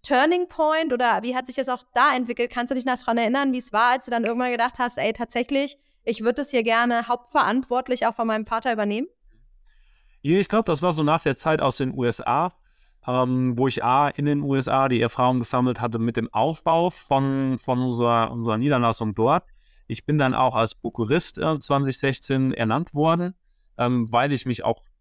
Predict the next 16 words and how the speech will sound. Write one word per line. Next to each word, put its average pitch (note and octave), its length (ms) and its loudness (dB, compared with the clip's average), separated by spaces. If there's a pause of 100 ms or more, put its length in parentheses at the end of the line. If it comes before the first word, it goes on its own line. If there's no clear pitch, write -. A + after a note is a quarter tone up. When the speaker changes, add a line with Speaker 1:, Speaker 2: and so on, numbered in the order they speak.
(140)
Speaker 2:
tiefer D#3 380 0
mit C3+ 260 0
diesem C3 240 2
ganzen B2 300 0
Thema B2 360 2
der, G#2+ 280 2
der G2+ 160 0
Bipolarplattenfertigungstechnologie C3+ 1600 -2
beschäftigt C3+ 520 -4
habe C#3 340 2 (380)
und B2 100 -2
dann B2 120 2
auch A2+ 120 0
einfach C3 320 -2
gemerkt A#2 440 0
habe C#3 440 0